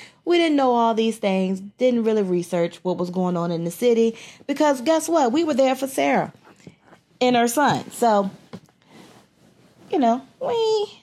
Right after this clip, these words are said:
we ain't really consider all the, all of the options to do in the city. So as we stood there, still like,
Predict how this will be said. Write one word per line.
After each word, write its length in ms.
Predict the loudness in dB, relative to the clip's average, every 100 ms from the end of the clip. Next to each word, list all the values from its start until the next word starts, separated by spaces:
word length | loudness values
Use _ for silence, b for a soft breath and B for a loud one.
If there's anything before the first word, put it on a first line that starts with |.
| -4
we 140 | -2
ain't 240 | 0 2 2
really 200 | 2 2
consider 400 | 0 2 2 4
all 280 | 4 2
the, 160 | 0 -4 _ _
all 280 | 2 4 4
of 100 | 2
the 100 | 0 0
options 480 | 0 0 -2 -4 -4
to 80 |
do 200 | -4 -2
in 80 | -2
the 80 | -6
city. 380 | -6 -8 -8 -14 -20 _ _ B B B -2
So 140 | 0
as 320 | 2 2 2
we 160 | 2 2
stood 560 | 0 0 2 4 4
there, 460 | 2 2 2 -2 -4 _ -12
still 600 | -8 -2 2 4 4 4
like, 500 | 4 4 2 -2